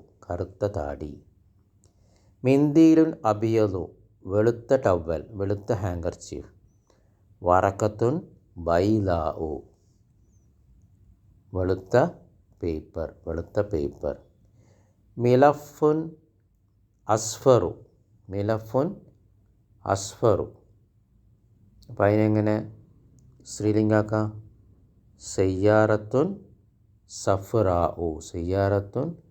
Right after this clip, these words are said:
സഫ്റാഉ. അപ്പോൾ മന്ന, മിലഫുൻ അസ്ഫറു മന്ന ഫായൽ,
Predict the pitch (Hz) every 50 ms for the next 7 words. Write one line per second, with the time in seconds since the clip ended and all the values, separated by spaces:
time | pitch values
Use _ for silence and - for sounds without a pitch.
0 | _ _ _ _ _ _ _ _ _ - - - 85 - - - - 92 85 80
1 | 73 73 69 - - - 85 80 71 - - _ _ _ _ _ _ _ _ _
2 | _ _ _ _ _ _ _ _ _ _ _ _ _ _ _ _ _ _ _ _
3 | _ _ _ _ _ - 92 85 92 110 139 151 - - - - - 92 90 90
4 | 92 95 95 98 104 117 139 165 - - - _ _ - 98 92 98 98 101 104
5 | 101 - - - 123 113 110 110 107 107 - - 117 113 110 104 101 98 95 98
6 | 110 120 117 - 123 117 117 127 151